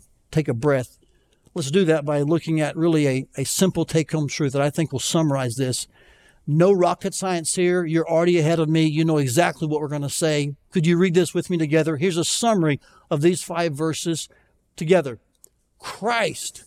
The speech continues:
not circumstances, is the key to contentment. This is really what Paul is aiming at. And this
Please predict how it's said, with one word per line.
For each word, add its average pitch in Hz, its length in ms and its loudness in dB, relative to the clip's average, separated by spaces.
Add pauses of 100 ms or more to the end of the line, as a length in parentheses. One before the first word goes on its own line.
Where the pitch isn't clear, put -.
not 180 400 0
circumstances, 139 1120 -4 (140)
is 170 200 2
the 156 180 2
key 160 640 -2 (520)
to 165 120 -4
contentment. 147 640 -6 (2250)
This 185 160 0
is 226 160 0
really 247 200 4
what 175 220 2
Paul 202 380 0
is 151 120 0
aiming 165 300 2
at. 113 160 -6 (600)
And 151 180 0
this 226 320 2